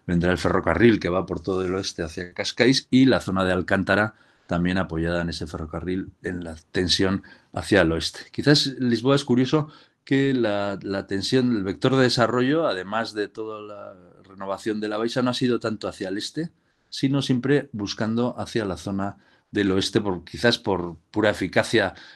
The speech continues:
de tener, mm, los muelles más próximos a la desembocadura, toda la zona de Alcántara, y cómo la ciudad se ha ido desarrollando. Es un poco el esquema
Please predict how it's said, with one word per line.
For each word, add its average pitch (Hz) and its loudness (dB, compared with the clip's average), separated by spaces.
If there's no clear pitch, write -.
de 92 -2
tener, 92 -2
mm, 90 -6
los 85 0
muelles 104 8
más 95 0
próximos 101 0
a 95 2
la 90 4
desembocadura, 95 2
toda 90 -2
la 90 -4
zona 92 -16
de 95 -14
Alcántara, 110 2
y 117 4
cómo 117 6
la 110 6
ciudad 98 -2
se - -2
ha 92 2
ido 95 2
desarrollando. - -12
Es - -20
un 101 -6
poco 113 2
el 104 2
esquema 101 0